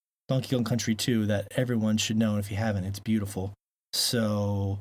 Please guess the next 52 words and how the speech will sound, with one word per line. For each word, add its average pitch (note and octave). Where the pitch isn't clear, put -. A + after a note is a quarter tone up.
a -
lot F#3
of F#3
good G3
comments, F#3
but F3+
I F#3
will, G#3+
I G3+
don't A#3+
even B3+
have G#3+
to F3
talk F3
a F3+
lot F3+
about F3+
Donkey F3
Kong F#3+
Country F3+
three. F3+
I'll D#3
just D#3
say D#3+
playing D3+
it D#3+
that C3+
it's B2+
fucking -
weird D#3
because, D#3+
so -
they F#3+
got G3+
trapped G#3+
in F#3+
this F3
weird F3
era F3
where D3
Donkey E3+
Kong F#3
Country E3
three F3
came E3+
out D3+
the D3
next D3
year G#3
in F3+
nineteen D#3+
ninety-six, F3